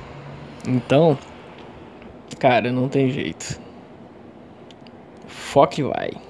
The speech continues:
<laughs> De novo, novamente, foca e vai. Certo? Hoje foi um assuntinho curto, porque essa semana tá atribulada aí, mas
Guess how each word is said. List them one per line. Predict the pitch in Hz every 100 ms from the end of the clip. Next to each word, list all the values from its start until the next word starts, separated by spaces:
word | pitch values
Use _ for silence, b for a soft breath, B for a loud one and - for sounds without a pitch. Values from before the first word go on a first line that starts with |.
| - -
<laughs> | - -
De | - 156 -
novo, | 208 190 240 - 185
novamente, | 165 143 156 160 131 - -
foca | - 123 147 156
e |
vai. | 151 78 60 - - - B B B B B B B B B
Certo? | - - 156 151 - - - - - B B -
Hoje | 151
foi | 156 170
um | 160
assuntinho | 151 - 147 - 143
curto, | - 151 165 - 160 - -
porque | 139 135 - - 139 135 131 120 120 - - - B B B B B B B - - - - - - - - - - - - - -
essa | - 143
semana | - 139 139
tá | 139
atribulada | 139 131 123 127 127
aí, | 123 143 160 165
mas | 160 147 143 135 - -